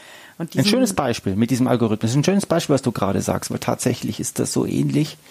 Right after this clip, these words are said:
Speaker 2: Ja, dann, es wird dann immer mehr, wenn ich mich auf etwas Negatives fokussiere und darin verharre und da
Speaker 1: Mhm.
Speaker 2: bleibe, dann ploppen noch die anderen negativen Sachen, fallen mir dann plötzlich auch noch ein.
Speaker 1: Ja.
Speaker 2: Ja.
Speaker 1: Das heißt, wie kann ich diesen, diesen negativen Fluss stoppen? Also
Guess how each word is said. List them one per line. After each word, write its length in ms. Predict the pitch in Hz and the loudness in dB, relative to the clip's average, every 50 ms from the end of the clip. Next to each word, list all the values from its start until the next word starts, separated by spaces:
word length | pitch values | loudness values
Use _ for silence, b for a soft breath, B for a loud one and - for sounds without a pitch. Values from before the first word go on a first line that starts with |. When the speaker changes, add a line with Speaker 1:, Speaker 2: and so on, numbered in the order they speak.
| B B B B B B B B B B B - | B B B B B B B B B B B -2
Speaker 2:
Ja, 140 | - 110 | -2 0
dann, 80 | - 107 | 0 0
es 120 | 107 - | 0 0
wird 160 | - 131 - - | 0 0 2 2
dann 220 | 120 120 117 113 B B B B B B B | 2 2 0 0 B B B B B B B
immer 300 | B 135 151 151 143 135 | B 2 4 4 4 4
mehr, 300 | 123 127 147 143 123 101 | 4 4 4 2 2 2
wenn 100 | 107 107 | 2 0
ich 180 | 113 110 - | 0 -2 -2
mich 200 | - 123 - - | -2 -2 0 0
auf 120 | 117 - - | -2 -2 0
etwas 400 | - 139 139 - 135 - - - | 0 0 0 0 -2 -2 0 0
Negatives 600 | 131 147 156 165 135 - - 139 135 - 131 - | 0 2 2 2 0 2 0 0 0 -2 -4 -4
fokussiere 640 | - 135 123 - - 123 110 - - 170 170 160 135 | -4 -6 -4 -4 -4 -4 -4 -2 0 0 2 2 2
und 100 | 123 117 123 | 0 2 0
darin 240 | 120 110 127 127 127 | 0 2 0 0 0
verharre 640 | - 120 107 - - 110 135 156 160 170 165 170 - | 0 -2 -2 -2 -2 -2 0 0 2 2 2 2 2
und 120 | 131 123 127 | 0 2 2
da 100 | 127 123 | 0 0
Speaker 1:
Mhm. 40 | - | 2
Speaker 2:
bleibe, 460 | 127 113 104 120 135 147 147 160 156 B B B B B B B B B | 0 2 2 2 2 4 2 2 0 B B B B B B B B B
dann 200 | - 123 120 120 | 0 0 0 0
ploppen 340 | - - 143 147 - - 156 | 0 0 0 0 2 2 2
noch 180 | 143 139 135 - | 2 2 0 0
die 120 | - 151 | 0 0
anderen 300 | 135 - 120 127 135 131 | 0 2 2 2 4 4
negativen 560 | 131 131 127 135 127 - - 147 135 - 139 127 | 4 4 4 2 0 0 0 0 0 0 0 -2
Sachen, 280 | - 131 123 - 143 | 0 -2 -2 0 -2
fallen 240 | 131 - 120 117 127 | -2 0 0 2 2
mir 60 | 131 | 2
dann 160 | 127 151 123 | 2 2 0
plötzlich 340 | - - 131 - - - - | 0 0 -2 -2 -2 -2 0
auch 120 | 135 151 143 | 0 2 2
noch 120 | 110 95 | 0 0
ein. 280 | - - 95 95 95 - - | -2 -2 -2 -4 -4 -6 -6
Speaker 1:
Ja. 200 | - 185 185 - B B B B B B | -6 -6 -6 -8 B B B B B B
Speaker 2:
Ja. 80 | - | -4
Speaker 1:
Das 100 | - - | -2 0
heißt, 180 | 214 233 233 - | 0 -2 -2 0
wie 140 | 233 277 269 | -2 -2 -2
kann 220 | - 220 226 247 | -4 -4 -2 -2
ich 160 | 277 269 - | -2 -2 -2
diesen, 380 | - 247 254 233 247 240 233 226 | -4 -4 -2 0 0 0 0 0
diesen 280 | 220 220 220 214 214 202 | -2 -2 -2 -2 0 0
negativen 800 | 202 220 233 247 240 - - 240 233 226 233 226 220 220 214 180 | 0 0 -2 -2 -4 -2 -2 -2 0 0 0 2 2 0 -2 -2
Fluss 640 | - - - 208 202 214 254 311 - - - - - B B B B B B B B B | -6 -6 -4 -2 0 2 2 0 0 -2 -4 -4 -8 B B B B B B B B B
stoppen? 640 | - - - - 202 214 277 - - 320 359 359 - | -8 -8 -4 -2 -2 -4 -2 0 0 0 2 2 0
Also 240 | - 208 202 202 | 0 -2 -2 -2